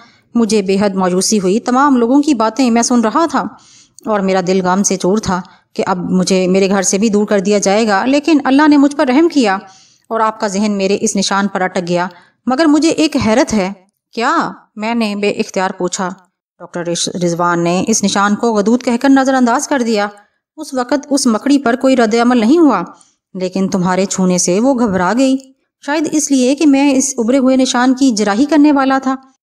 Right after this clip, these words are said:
लेकिन हाँ, मैं जानता हूँ कि इसके बाद आप क्या सवाल करेंगे, यही ना कि ये सब क्या था।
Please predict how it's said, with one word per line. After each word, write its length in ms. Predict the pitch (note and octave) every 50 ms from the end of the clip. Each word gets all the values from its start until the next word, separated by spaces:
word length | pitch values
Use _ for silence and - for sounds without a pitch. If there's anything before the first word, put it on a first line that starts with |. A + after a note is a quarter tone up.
| _ _ G3
लेकिन 520 | G3 G3+ G3 G3 - B3+ C4+ C#4+ C#4+ E4+ D#4+ C#4+ - _ _ _ _ _ _ _
हाँ, 380 | - G#3 A#3 B3 A3 G3+ G#3+ A#3+
मैं 120 | B3 A#3
जानता 320 | F#3 G3+ F#3 F3+ F3 - G#3
हूँ 260 | G#3 G3 F#3 F3+ G3+
कि 120 | F#3+ - -
इसके 300 | - A#3+ - - - G#3+
बाद 260 | F3+ F3+ F3+ F#3+ F#3+ -
आप 180 | F#3+ F#3 - -
क्या 120 | - F#3+ F#3+
सवाल 280 | - F#3+ E3+ E3+ F3 F#3
करेंगे, 420 | - F3 F3+ G3+ G#3+ F#3+ F#3+ G3 - _ _ _ - - _ - -
यही 240 | A3+ C4 C4+ D#4+ D#4+
ना 340 | C#4+ B3 A#3 C#4 D#4 D4 C4 C#4+
कि 60 | C#4 B3+
ये 160 | B3 B3+ C4+
सब 240 | B3+ - B3+ B3+ B3+ -
क्या 180 | G#3+ G3+ A#3+
था। 200 | C4 - A3 G#3